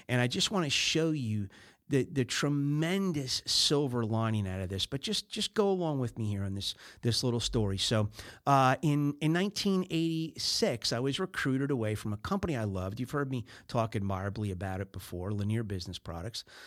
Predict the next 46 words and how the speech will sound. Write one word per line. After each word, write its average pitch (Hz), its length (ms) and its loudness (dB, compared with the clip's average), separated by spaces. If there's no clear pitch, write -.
I 117 60 2
loved 135 300 4
it, 151 40 4
and 123 80 -2
I 117 60 0
was 113 140 0
recruited 220 380 0
away 123 360 2
to - 120 -6
go, 113 440 0
and 113 220 2
the 110 60 0
promise 190 480 2
I 131 140 0
had 110 380 -2
there 101 220 -2
at 95 80 -6
this 104 200 -4
new 107 120 0
company 101 400 -4
was 101 140 -6
I 120 100 -2
could 135 180 -4
open 110 280 -2
up 104 120 -4
a 101 60 -4
district 104 480 -4
office 92 460 -4
in 107 260 0
any 170 300 2
four 123 340 0
s-, - 260 6
of, 107 320 -2
of 123 80 -4
four 120 240 2
cities 107 440 2
I 98 100 0
wanted. 95 340 -2
They 107 80 -2
gave 117 160 0
me 110 100 2
a 98 60 0
choice 95 320 -4
of 95 80 -8
four 87 180 -6
cities. - 400 -10